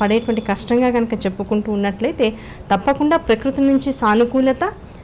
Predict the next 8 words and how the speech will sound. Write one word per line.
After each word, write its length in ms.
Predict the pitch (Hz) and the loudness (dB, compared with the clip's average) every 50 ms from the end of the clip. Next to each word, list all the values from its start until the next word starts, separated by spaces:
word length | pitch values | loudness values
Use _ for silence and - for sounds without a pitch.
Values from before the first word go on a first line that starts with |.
| - 202 | -6 0
దైవము 400 | 196 220 226 247 269 311 311 320 | 2 4 4 6 6 6 4 6
నుంచి 380 | 320 320 330 330 320 - 392 370 381 | 6 6 4 4 2 2 -2 0 0
అదే 220 | 208 208 208 262 330 | -2 0 0 2 0
అనుకూలత, 760 | 311 240 214 214 208 - 226 220 226 226 220 226 302 349 359 - - - - - - - | 2 2 2 2 2 0 0 0 0 0 0 -2 -4 -6 -6 -8 -14 -18 -18 -8 -2 2
అనుగ్రహము, 600 | 196 214 220 208 220 233 208 226 240 269 339 403 - - - - - | 4 4 4 4 4 4 4 4 2 2 0 -2 -6 -10 -16 -8 -2
దాంతోపాటు 480 | 226 254 285 311 302 320 - 320 320 330 | 2 2 2 2 2 2 2 0 0 2
మనం 320 | 262 226 233 269 294 302 285 302 | 2 4 4 4 4 2 2 2
చేసేటువంటి 760 | 302 294 - 339 339 294 - 302 294 285 269 277 381 415 | 0 0 0 -2 -4 -4 -2 -2 -2 -2 0 0 0 0